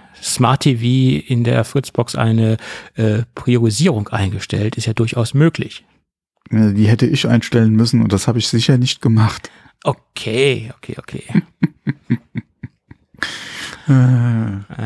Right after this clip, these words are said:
Speaker 1: ja.
Speaker 2: ich hab dann, wie gesagt, ich hab dann, „Oh, ja, schön, dass das, äh, da pri-, äh, bevorzugt beliefert wird mit Daten aus meiner W lan Leitung“, ja.
Speaker 1: Ja, ja. Ähm,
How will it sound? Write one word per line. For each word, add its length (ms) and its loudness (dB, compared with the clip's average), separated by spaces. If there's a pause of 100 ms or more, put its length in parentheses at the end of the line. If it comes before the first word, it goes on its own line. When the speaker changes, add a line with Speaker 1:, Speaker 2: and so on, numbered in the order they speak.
(120)
Speaker 1:
ja. 180 -6
Speaker 2:
ich 120 -4
hab 80 -2
dann, 280 0
wie 80 4
gesagt, 220 0
ich 140 -6
hab 100 0
dann, 160 -2
„Oh, 120 2
ja, 160 0
schön, 280 -2
dass 200 -4
das, 280 -4
äh, 200 4
da 140 2
pri-, 280 0
äh, 600 2
bevorzugt 600 -2
beliefert 380 2
wird 200 2
mit 160 0
Daten 320 2
aus 220 2
meiner 400 2
W 100 4
lan 240 4
Leitung“, 460 4
ja. 220 2 (880)
Speaker 1:
Ja, 120 -2
ja. 300 -6 (280)
Ähm, 440 0